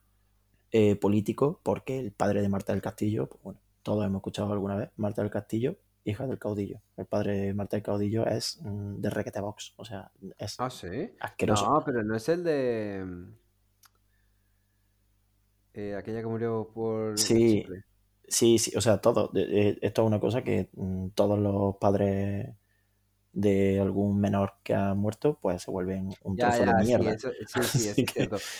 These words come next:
Speaker 2: Pero yo pensaba que el, el de Marta del Castillo, ¿no? Ya, va, yo ese
Speaker 1: Sí, sí, sí,
Speaker 2: documental
Speaker 1: sí.
Speaker 2: tengo muchas ganas de verlo, pero solamente he visto los diez primeros minutos y
Speaker 1: Sí, sí.
Speaker 2: yo no le tenía por buena persona, no sé, por,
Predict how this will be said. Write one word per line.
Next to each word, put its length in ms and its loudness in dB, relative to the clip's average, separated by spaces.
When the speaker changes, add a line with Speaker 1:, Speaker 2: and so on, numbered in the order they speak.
Speaker 2:
Pero 140 0
yo 80 2
pensaba 360 2
que 300 2
el, 100 -4
el 160 -4
de 80 -4
Marta 240 -2
del 100 -4
Castillo, 280 -6
¿no? 300 -8
Ya, 180 -2
va, 140 -2
yo 180 2
ese 180 2
Speaker 1:
Sí, 60 6
sí, 140 2
sí, 0 -
Speaker 2:
documental 140 2
Speaker 1:
sí. 100 -6
Speaker 2:
tengo 140 2
muchas 260 -2
ganas 180 -2
de 80 0
verlo, 320 -2
pero 280 -6
solamente 380 -2
he 20 -2
visto 300 -4
los 160 0
diez 140 -2
primeros 420 -2
minutos 460 -6
y 120 -6
Speaker 1:
Sí, 160 2
sí. 300 -4
Speaker 2:
yo 180 -14
no 220 -8
le 140 -8
tenía 300 -4
por 140 -4
buena 180 -4
persona, 420 -10
no 120 -10
sé, 200 -12
por, 240 -18